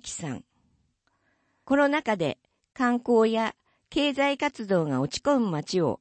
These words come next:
盛り上げようと、このイベントを開催しました。無事に開催できるか大きな不安がありましたが、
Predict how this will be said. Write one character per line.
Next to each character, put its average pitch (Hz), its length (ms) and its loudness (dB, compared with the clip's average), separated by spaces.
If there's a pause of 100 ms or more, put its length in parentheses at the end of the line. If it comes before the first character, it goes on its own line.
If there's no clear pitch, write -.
(140)
盛 180 200 -2
り 254 60 2
上 247 100 2
げ 247 120 0
よ 233 160 2
う 170 60 0
と、 - 280 -8 (440)
こ 208 140 -2
の 220 100 2
イ 220 120 4
ベ 220 160 2
ン 233 60 -2
ト 214 200 2
を 202 60 0
開 233 220 -2
催 247 240 -2
し 240 140 -4
ま 214 140 -2
し - 120 -8
た。 - 200 -8 (840)
無 180 120 0
事 190 140 -2
に 202 120 0
開 233 240 0
催 240 280 0
で 208 100 -2
き 226 120 -4
る 202 120 -4
か - 340 -8
大 254 200 4
き 220 120 -8
な 185 160 -4
不 180 160 -2
安 208 160 -2
が 208 120 -2
あ 196 60 -2
り 202 120 -2
ま 285 100 0
し - 120 -6
た 165 120 0
が、 117 180 -2